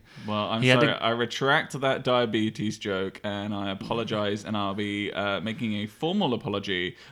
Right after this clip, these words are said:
Speaker 1: via my Notes app screenshot via all my social medias.
Speaker 2: <laughs>
Speaker 1: That's how all celebrities
Speaker 2: I,
Speaker 1: apologize now.
Speaker 2: I apologize to the two diabetic, <laughs> two diabetics that listen to Let's Unpack That podcast, but please follow and subscribe. <laughs>
Speaker 1: I apologize you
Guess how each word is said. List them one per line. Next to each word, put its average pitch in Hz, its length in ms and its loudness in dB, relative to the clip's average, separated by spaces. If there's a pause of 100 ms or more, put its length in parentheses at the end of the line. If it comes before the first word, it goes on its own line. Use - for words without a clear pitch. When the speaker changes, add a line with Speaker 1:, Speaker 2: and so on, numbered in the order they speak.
(120)
Speaker 1:
via 113 280 4
my 110 200 2
Notes 117 340 2
app 113 220 -4
screenshot 104 720 -2
via 101 320 -2
all 104 120 0
my 98 120 -2
social 90 320 -6
medias. - 340 4 (240)
Speaker 2:
<laughs> - 220 -8
Speaker 1:
That's - 220 2
how 123 220 8
all 127 180 2
celebrities 117 400 2
Speaker 2:
I, 131 100 12
Speaker 1:
apologize 95 580 6
now. 82 300 -2
Speaker 2:
I 135 100 12
apologize 127 680 8
to 120 80 0
the 113 100 4
two 120 240 6
diabetic, 107 560 4 (300)
<laughs> - 0 - (200)
two - 300 8
diabetics 113 480 6
that 123 120 4
listen 117 220 2
to - 60 0
Let's 117 200 2
Unpack 110 300 0
That - 160 0
podcast, 139 720 6 (420)
but 113 200 6
please 117 300 2
follow 107 220 2
and - 100 -4
subscribe. - 400 2 (340)
<laughs> - 340 10
Speaker 1:
I 131 260 6
apologize 151 1000 4
you 135 300 2